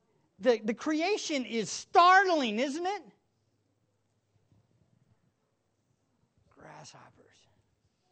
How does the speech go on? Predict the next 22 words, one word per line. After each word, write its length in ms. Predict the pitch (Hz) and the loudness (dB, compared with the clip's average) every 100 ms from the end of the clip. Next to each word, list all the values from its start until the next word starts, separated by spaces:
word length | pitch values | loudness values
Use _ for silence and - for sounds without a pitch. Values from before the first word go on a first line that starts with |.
| _ _ _ _ _ _ | _ _ _ _ _ _
Be-, 360 | 170 175 170 - _ _ _ _ _ - | -20 -20 -20 -20 _ _ _ _ _ 0
who 180 | 508 539 | 4 4
comes 360 | - 415 494 339 | 2 -4 -4 0
up 160 | 494 494 | 0 2
with 140 | 523 | 0
this? 260 | 320 240 - _ - | 0 -4 -6 _ -10
I 80 | 320 | -6
mean, 200 | 359 359 | -4 -4
think 220 | 339 392 | -4 -2
of 100 | 403 | 0
the 80 | 320 | 0
greatest 600 | 226 254 302 349 330 240 | 0 4 6 6 4 -4
picture 380 | - 311 - 277 | -6 -6 -6 -8
you've 340 | 247 247 233 196 | -6 -6 -6 -6
ever 460 | - 285 277 294 285 | 0 0 4 2 2
painted. 640 | 285 262 269 247 147 101 - _ _ _ _ _ _ _ _ _ _ _ _ _ _ _ _ _ - | -2 -2 -2 -2 -4 -10 -20 _ _ _ _ _ _ _ _ _ _ _ _ _ _ _ _ _ -12
And 100 | 233 | -6
it 180 | 247 - | -6 -4
doesn't 340 | 269 262 247 | -2 -2 -4
come 220 | 214 233 233 | -4 -4 -4
any 220 | 240 240 | -8 -8
close, 880 | - - 262 285 339 294 - - | -12 -16 -2 4 4 2 -6 -16